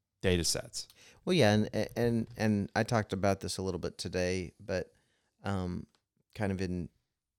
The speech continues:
Speaker 2: a sermon that I was going through, but just the fact of, of how our feeds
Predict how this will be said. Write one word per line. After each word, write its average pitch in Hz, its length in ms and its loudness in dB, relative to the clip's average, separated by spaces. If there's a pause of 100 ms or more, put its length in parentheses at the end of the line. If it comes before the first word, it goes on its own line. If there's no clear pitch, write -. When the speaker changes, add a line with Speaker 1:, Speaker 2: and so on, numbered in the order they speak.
(120)
Speaker 2:
a 104 60 -10
sermon 98 360 2
that 92 120 0
I 78 60 -2
was 78 140 -2
going 104 400 0
through, 87 320 -6
but - 160 -4
just - 260 -2
the 95 60 -4
fact 98 400 -4
of, 82 300 -2 (440)
of 101 120 -4
how 98 160 2
our 92 180 2
feeds 98 720 -6